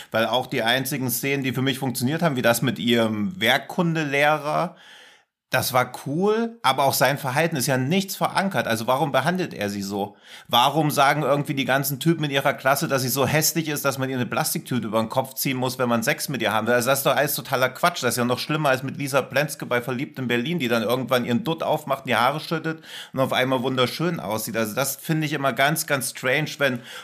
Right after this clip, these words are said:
offenkundig attraktive Schauspielerinnen als hässlich dargestellt werden, damit irgendwelche Mobbing-Elemente noch eingebaut werden können.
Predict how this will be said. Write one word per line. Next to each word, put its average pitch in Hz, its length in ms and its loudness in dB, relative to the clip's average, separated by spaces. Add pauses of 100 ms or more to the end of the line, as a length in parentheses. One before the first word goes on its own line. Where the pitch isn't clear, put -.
(140)
offenkundig 151 760 0
attraktive 135 640 -2
Schauspielerinnen 147 800 -4
als 127 220 -2
hässlich 165 400 -2
dargestellt 120 680 0
werden, 127 220 2
damit 123 220 0
irgendwelche 120 420 0
Mobbing-Elemente 104 880 -2
noch 98 160 -4
eingebaut 101 640 -4
werden 101 260 -2
können. 101 380 -6